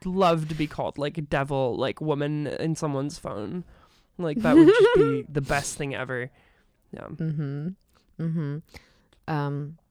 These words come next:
Speaker 2: yeah, so it's a lot of reframing. And yeah, like
Speaker 1: <laughs>
Speaker 2: John said, I mean, she could still be there,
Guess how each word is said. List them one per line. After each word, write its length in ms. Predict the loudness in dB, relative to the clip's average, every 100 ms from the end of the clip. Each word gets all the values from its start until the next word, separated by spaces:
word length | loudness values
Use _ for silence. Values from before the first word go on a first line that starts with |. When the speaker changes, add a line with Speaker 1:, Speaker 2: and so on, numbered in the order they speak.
| -10
Speaker 2:
yeah, 260 | -2 0 0
so 180 | 0 0
it's 100 | 2
a 60 |
lot 140 | 0 0
of 100 | -2
reframing. 580 | -4 -4 -4 -2 -4 0
And 260 | 2 4
yeah, 140 | 4 4
like 180 | 2
Speaker 1:
<laughs> 20 | 0
Speaker 2:
John 220 | -2 -2
said, 340 | -2 -2 -2
I 80 | -4
mean, 300 | -2 -2 -4
she 220 | -4 -2
could 180 | 0 0
still 220 | 0 0
be 240 | 0 -2 -4
there, 420 | -2 -2 -4 -6